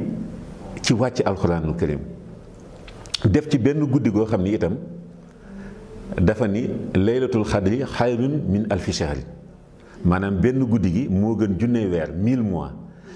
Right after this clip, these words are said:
Mille mois, bi ñu ko calculé, soxna Ndey Faatu, toll na ci juróom-ñetti fukki at ak ñett,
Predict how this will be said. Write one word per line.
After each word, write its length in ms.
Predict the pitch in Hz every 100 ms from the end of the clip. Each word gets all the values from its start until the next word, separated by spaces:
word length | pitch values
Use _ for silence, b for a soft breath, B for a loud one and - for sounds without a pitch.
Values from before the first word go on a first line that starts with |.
| B
Mille 240 | 98 117 135
mois, 280 | 123 120 120
bi 140 | 107
ñu 60 | 117
ko 120 | 123
calculé, 440 | 120 101 98 98 113
soxna 300 | 107 95 92
Ndey 180 | 90
Faatu, 460 | 87 87 85 101 147 - B B B B -
toll 240 | 120 113 104
na 120 | 95
ci 280 | - 135 175 - -
juróom-ñetti 680 | 95 120 135 127 113 117 117
fukki 260 | - - 90
at 120 | - - - - -
ak 100 | 92
ñett, 320 | 87 85 -